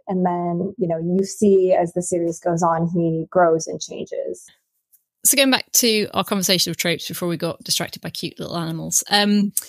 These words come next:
Speaker 2: Megan obviously asked you if there was one trope you had to put in. Was there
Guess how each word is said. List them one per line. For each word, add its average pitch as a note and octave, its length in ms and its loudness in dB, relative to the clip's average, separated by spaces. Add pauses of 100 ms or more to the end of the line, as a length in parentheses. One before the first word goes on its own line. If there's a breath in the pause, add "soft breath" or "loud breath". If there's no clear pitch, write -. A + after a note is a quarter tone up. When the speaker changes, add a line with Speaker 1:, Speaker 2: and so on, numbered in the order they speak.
(280 loud breath)
Speaker 2:
Megan C4 240 4
obviously A#3 300 6
asked G3 260 2
you F#3+ 100 2
if F3+ 100 -4
there F#3+ 100 0
was F3 100 -2
one F3 160 -2
trope E3+ 200 -4
you E3 280 -6
had - 220 -2
to - 80 -8
put - 160 -8
in. E3 260 -4 (300 loud breath)
Was A3+ 180 2
there C#4+ 320 2